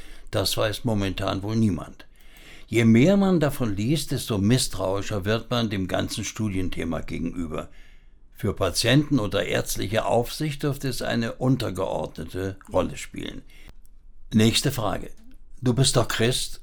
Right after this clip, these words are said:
weißt du nicht, dass dein Körper ein Tempel des heiligen Gottes ist?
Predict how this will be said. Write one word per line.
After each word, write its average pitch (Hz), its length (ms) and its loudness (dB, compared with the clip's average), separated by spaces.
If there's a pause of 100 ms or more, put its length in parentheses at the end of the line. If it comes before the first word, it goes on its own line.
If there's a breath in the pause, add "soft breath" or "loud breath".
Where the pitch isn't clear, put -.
weißt 104 420 6
du 135 80 6
nicht, 143 260 2
dass 123 140 -2
dein 117 240 0
Körper 110 500 2
ein - 220 -4
Tempel 110 560 -2 (160)
des - 240 -2
heiligen 92 400 0
Gottes 90 400 -2
ist? - 360 -12